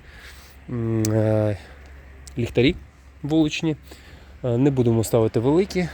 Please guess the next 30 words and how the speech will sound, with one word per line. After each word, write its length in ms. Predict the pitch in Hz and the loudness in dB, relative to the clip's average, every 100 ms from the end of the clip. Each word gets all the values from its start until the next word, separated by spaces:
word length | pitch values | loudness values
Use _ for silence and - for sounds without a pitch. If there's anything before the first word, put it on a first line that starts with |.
| - | -8
такі, 280 | 135 - 139 | -8 -4 -2
що 240 | - 123 | 0 0
заважають, 720 | 117 123 123 127 123 117 - | 0 0 2 4 4 2 0
е, 280 | 123 120 117 - | 2 4 4 2
першим 280 | 127 - 120 | 0 0 0
поверхам, 640 | 123 120 - 120 117 113 | 0 0 0 -2 0 -2
зробимо 540 | 110 123 117 117 110 | -2 -2 -2 -2 -2
зменшені 600 | 107 127 175 185 - 127 | -2 2 2 2 0 0
такі 340 | 110 110 131 123 - - - - 139 | -2 -2 -2 -4 -8 -18 -18 -8 -2
і 220 | 143 143 | 0 2
з 80 | 120 | 0
можливістю 680 | 113 110 143 135 - 127 | 0 0 0 0 -2 -2
заміни, 400 | 110 127 139 135 | 2 4 4 2
швидкої 460 | 120 127 - 139 131 | 0 -2 2 4 4
заміни 420 | 120 123 127 127 - - - - | 2 2 2 0 -2 -12 -12 -4
ламп. 280 | 113 101 95 - - | -2 -2 -4 -10 -6
Перепрошую, 580 | 107 104 135 139 123 113 | -6 -4 -4 -4 -4 -4
тут 160 | 113 | -4
засвітило. 760 | 107 117 - 117 107 101 98 92 - - - 120 | -2 -2 -4 -4 -4 -4 -4 -8 -14 -20 -14 -10
Йдемо 360 | 120 151 147 | -2 0 0
далі. 360 | 107 101 98 92 - - - - - _ _ _ _ - - _ - - - _ - | 0 -2 -4 -6 -12 -20 -20 -20 -20 _ _ _ _ -20 -20 _ -20 -20 -20 _ -8
Ось 140 | 131 | -2
зараз 280 | 120 113 - | 0 0 -2
я 60 | 113 | -6
покажу, 360 | 120 127 113 | -6 -6 -6
про 160 | - 110 | -8 -8
які 180 | - 117 | -8 -8
паркомісця 600 | 113 - 117 113 - 110 | -8 -4 -4 -2 -2 -4
йде 200 | 107 110 | -4 -4
мова. 400 | 147 208 160 | -4 -6 -8